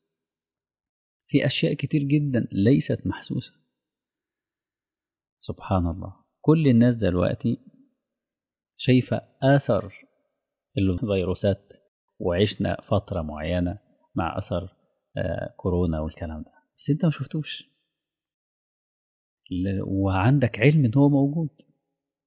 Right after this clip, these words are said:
سبحان الله. فهو الراجل مسكين، هو آخر حس ليه إيه في المنازل؟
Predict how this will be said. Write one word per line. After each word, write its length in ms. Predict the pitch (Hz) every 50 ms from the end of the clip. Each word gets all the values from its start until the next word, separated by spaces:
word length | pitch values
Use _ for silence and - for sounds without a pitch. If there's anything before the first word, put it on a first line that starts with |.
| _ _
سبحان 460 | _ - - - - - - 87 82 - - -
الله. 180 | - - 104 - - _ _ _ _ _ _ _ _ _ _ _ _ _ _ _ _ _ _ _ _ _ _ _ _ _ _ _ _ _ _ _ _ _ _ _ _ _ _ 605 587 571 554 _ _ _ _ _ _ _ _ _ _ _ _ _ _ _ -
فهو 320 | 110 104 110 151 190 208 190
الراجل 380 | 165 185 208 202 208 185 156
مسكين، 680 | 123 104 - - - 170 180 202 175 135 98 - - - - _ _ - _ - - - - -
هو 220 | 127 147 160 160 147
آخر 460 | - - - 190 180 185 - 151 123
حس 400 | - - - 156 156 - - -
ليه 300 | 127 110 113 120 123 117
إيه 200 | 113 110 107 107 - -
في 60 | 107
المنازل؟ 600 | 92 90 92 95 98 98 98 98 95 95 90 90